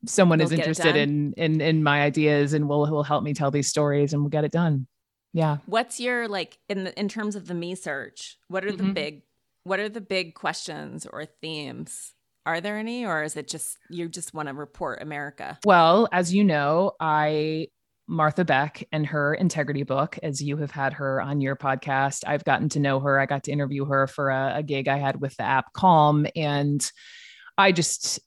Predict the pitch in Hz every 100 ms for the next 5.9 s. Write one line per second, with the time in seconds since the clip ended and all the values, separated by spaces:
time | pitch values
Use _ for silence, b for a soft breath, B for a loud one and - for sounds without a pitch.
0 | _ _ 180 - 208 240 202 156 165 180
1 | 160 147 147 143 143 156 151 151 151 143
2 | 147 151 139 147 139 139 135 135 131 143
3 | 196 226 262 269 - 175 170 151 151 151
4 | - - 170 170 175 170 151 - - -
5 | _ 185 175 175 160 - - - -